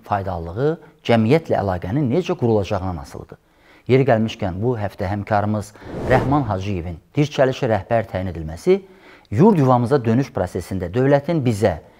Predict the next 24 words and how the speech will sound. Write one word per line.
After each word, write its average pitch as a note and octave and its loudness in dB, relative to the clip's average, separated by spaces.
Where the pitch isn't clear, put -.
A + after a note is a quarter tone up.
mediaya B2+ 8
nə C#3+ 4
qədər C3 2
böyük A2 0
etimad G2+ -4
göstərməsindən, B2+ -6
bizdən C#3 6
nə D3+ 6
qədər G#2+ 2
böyük G#2+ -4
nəticələr G2 -8
gözləməsindən F2 -10
xəbər E2+ -10
verir. - -18
Deməli, A#2 0
xəbər G#2+ 0
adamları D3 4
dövlətin E3 4
ali B2+ 6
xəttini G2 -4
ünvana A#2+ 0
düzgün B2+ 2
çatdırmalıdır. - -10
Yayınmadan, D#3 2